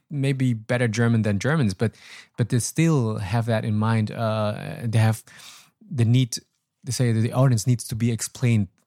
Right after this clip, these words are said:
why this German with migration background speaks as good German as Germans. And I say, "What? We're in the second, third generation, uh, here, and, uh, we're not,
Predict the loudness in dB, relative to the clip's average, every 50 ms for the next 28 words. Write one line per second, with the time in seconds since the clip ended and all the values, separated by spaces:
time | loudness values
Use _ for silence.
0 | _ -10 -8 -4 -2 0 0 0 0 0 0 0 -2 -2 -6 _ _ _ _ _
1 | _ _ _ -2 0 0 0 0 -2 -4 -4 -6 -6 -6 -6 -6 -8 -8 _ -2
2 | 0 0 2 2 2 0 0 0 -2 -4 -2 0 0 0 0 0 2 2 2 2
3 | 2 2 0 0 0 0 -2 -2 -2 -2 0 0 0 -2 -4 -6 -2 -2 -2 -2
4 | -2 -4 -8 -8 -6 -4 -2 -2 -4 -4 _ -20 -20 -20 -20 -10 -4 -2 -2 0
5 | 0 -2 -2 -4 -4 -6 -6 -4 -2 0 0 2 0 -2 -4 -6 -10 _ _ -20
6 | -20 -20 -20 -20 _ -10 -8 -8 -6 -6 -6 -8 -8 -8 -6 -6 -4 -4 -6 -6
7 | _ _ _ _ _ -16 -8 -4 -2 0 2 2 2 2 0 -2 -4 -4 -4 -4
8 | -2 0 0 0 0 -2 -2 -2 0 0 -2 -2 -6 -12 -12 -6 -2 0 2 2
9 | 2 2 2 0 0 0 0 0 -2 -6 -10 _ _ _ _ _ -20 -20 -20 _
10 | _ _ _ _ _ _ _ -4 -2 0 0 0 0 0 -2 -2 -4 -4 -6 -6
11 | -6 -8 -8 -8 -4 0 2 2 2 2 2 0 -2 -2 -2 -4 -4 -4 -6 -8
12 | -8 -8 -8 -8 -8 -8 -8 -8 -6 -4 -2 0 2 2 0 -2